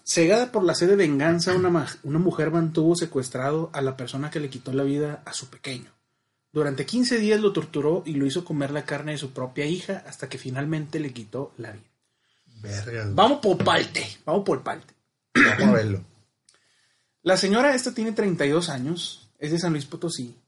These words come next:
Speaker 1: y un día llegó a la policía bien chingona, güey, doña pinche vagina, doña Vallaina, llegó y declaró su pinche crimen de, "No, pues".
Speaker 2: Ah, ella fue, güey.
Speaker 1: Ella fue, güey.
Speaker 2: No mames.
Speaker 1: Ella fue un chingona, güey.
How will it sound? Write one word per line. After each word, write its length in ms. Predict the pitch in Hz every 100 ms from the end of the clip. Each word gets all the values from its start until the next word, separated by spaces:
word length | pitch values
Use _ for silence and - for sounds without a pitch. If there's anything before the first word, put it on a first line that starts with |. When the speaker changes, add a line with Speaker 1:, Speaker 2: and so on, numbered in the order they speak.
| _
Speaker 1:
y 160 | 160 180
un 160 | 214
día 180 | 214 226
llegó 300 | 202 175 143
a 40 | 156
la 160 | 180
policía 340 | 170 143 131 143
bien 420 | 160 196 247 247
chingona, 800 | - 262 254 220 185 175 208 240
güey, 200 | 247 285 -
doña 800 | 170 147 147 143 139 135 127 - _ _
pinche 760 | - 180 180 - 220 196 156 143
vagina, 540 | 117 - 180 185 240 - _ _ _ _
doña 220 | - 143 131
Vallaina, 600 | 123 151 180 208 269 - _ _ _ _ 139
llegó 480 | 143 135 202 247 -
y 80 | 170
declaró 380 | 151 147 139 139
su 100 | 165
pinche 280 | 175 160 165
crimen 340 | 139 127 123
de, 80 | 123
"No, 280 | 180 247 254
pues". 320 | 196 156 -
Speaker 2:
Ah, 320 | - - 123 -
ella 260 | 135 127
fue, 340 | 107 120 120 139
güey. 220 | 135 127
Speaker 1:
Ella 180 | 143 170
fue, 460 | 151 139 170 220
güey. 340 | 262 190 117 107
Speaker 2:
No 100 | 104
mames. 300 | 113 113 120
Speaker 1:
Ella 180 | 165 196
fue 200 | 151 143
un 180 | 147 139
chingona, 920 | 156 156 156 156 165 208 247 247 175
güey. 300 | 127 107